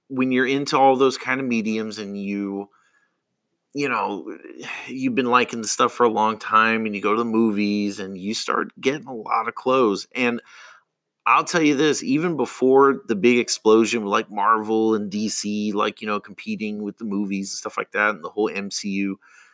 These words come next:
I had a lot of comic book clothes. I had a lot of stuff. I was a big Fantastic Four fan. Um,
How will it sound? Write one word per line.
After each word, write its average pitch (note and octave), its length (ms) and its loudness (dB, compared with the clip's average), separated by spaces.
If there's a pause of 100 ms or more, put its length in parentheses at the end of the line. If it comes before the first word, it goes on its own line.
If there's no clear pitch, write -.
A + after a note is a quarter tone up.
(380)
I A#2 120 4
had D#3 460 -2
a C#3+ 80 4
lot B2+ 500 4
of A#2 140 0
comic A2 460 0
book G2 160 -2
clothes. D3 440 4
I A2+ 140 4
had C#3+ 180 -4
a C3 60 0
lot G2 520 2
of G#2 40 -4
stuff. C3 400 2
I - 40 -4
was G#2 200 -8
a G#2 40 -20
big A2 380 0
Fantastic A#2 640 -2
Four G#2+ 260 2
fan. G2+ 460 -6 (300)
Um, G2 560 2